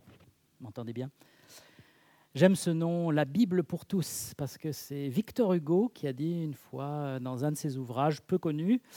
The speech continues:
il a dit, « La France serait mieux s'il y avait une Bible par cabane. » Alors, c'est une expression qu'il avait, voulant dire une Bible dans chaque maison.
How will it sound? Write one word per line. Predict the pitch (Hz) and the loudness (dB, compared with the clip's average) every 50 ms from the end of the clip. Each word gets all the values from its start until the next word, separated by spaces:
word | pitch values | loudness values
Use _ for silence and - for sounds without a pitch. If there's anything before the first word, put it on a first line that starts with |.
| - - - - _ - | -20 -20 -20 -18 _ -4
il | 143 139 | 0 0
a | 139 | 0
dit, « | 131 123 156 175 196 214 214 - | 2 2 2 2 4 2 2 0
La | - 135 143 139 | 0 2 2 0
France | - - - - 185 196 196 185 | 0 -2 0 2 4 4 4 2
serait | - - - - 151 147 123 147 147 | -2 -6 -6 -6 -4 -2 0 0 0
mieux | 143 147 160 175 190 208 214 | 2 4 4 6 6 6 6
s'il | - - - - 185 165 | 4 0 -4 -2 0 2
y | 160 | 2
avait | 151 139 151 175 170 | 2 4 2 2 2
une | - 170 156 151 135 | 2 0 -2 -2 0
Bible | 131 160 214 220 185 214 214 208 | 4 6 6 6 8 6 4 4
par | - 180 - - - | 4 2 0 0 2
cabane. » | - 190 165 165 156 143 135 127 123 | 2 2 4 4 2 2 2 0 -2
Alors, | 117 110 107 107 113 | -2 -4 -6 -8 -10
c'est | 113 - - 123 | -10 -12 -14 -14
une | 120 117 117 120 117 120 | -14 -12 -12 -12 -12 -12
expression | 120 - - - 139 - - 151 | -12 -12 -10 -10 -8 -8 -8 -8
qu'il | 139 - - 123 | -8 -6 -4 -4
avait, | 120 117 127 147 160 170 - - - - - - - - _ _ - | -2 0 2 2 2 2 0 -8 -20 -20 -20 -20 -20 -20 _ _ -8
voulant | 131 123 123 123 123 | -4 -2 0 0 0
dire | 117 123 139 131 | 2 2 2 2
une | 127 127 131 | 2 0 2
Bible | 127 151 165 151 139 135 120 | 2 2 2 4 2 2 2
dans | 135 123 | 0 -2
chaque | - - - 165 - - | -2 -2 -2 -2 -2 0
maison. | 147 143 135 127 123 139 143 165 | 0 2 2 2 2 0 -2 -2